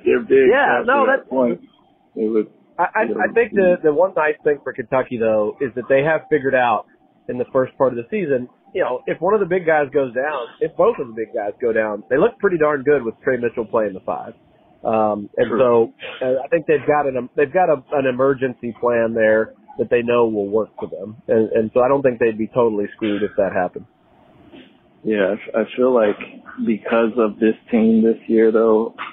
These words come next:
Speaker 1: I don't think Calipari will ever get caught again without having multiple shooters <laughs> who he can put on the floor at one time. And, uh,
Speaker 2: You would hope,
Speaker 1: he, he,
Speaker 2: yeah.
Speaker 1: he's officially in modern basketball now, right?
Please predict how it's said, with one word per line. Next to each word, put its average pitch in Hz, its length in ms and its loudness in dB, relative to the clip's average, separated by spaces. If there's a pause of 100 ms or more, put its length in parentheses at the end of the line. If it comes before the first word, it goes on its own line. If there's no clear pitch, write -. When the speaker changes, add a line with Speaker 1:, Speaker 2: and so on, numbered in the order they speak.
(160)
Speaker 1:
I 101 120 4
don't 107 220 0
think 107 360 0
Calipari 101 540 0
will 95 240 -4
ever 98 180 2
get 95 220 -2
caught 98 400 0
again 95 500 -2
without 92 400 0
having 90 580 -2 (440)
multiple 110 640 0 (120)
shooters 92 380 -2 (500)
<laughs> - 520 -6
who 139 140 2
he 156 180 0 (100)
can 131 240 0
put 143 120 4
on 135 180 2
the 123 180 -6
floor 127 300 2
at - 80 -6
one 123 300 2
time. 117 340 0 (480)
And, 110 280 2
uh, 107 200 4
Speaker 2:
You 185 80 4
would 208 120 4
hope, 202 200 2
Speaker 1:
he, 110 180 -2
he, 113 120 0
Speaker 2:
yeah. - 240 -2
Speaker 1:
he's 127 120 2
officially 127 580 2
in 123 120 4
modern 123 360 4
basketball 120 640 0
now, 110 340 2
right? 104 240 2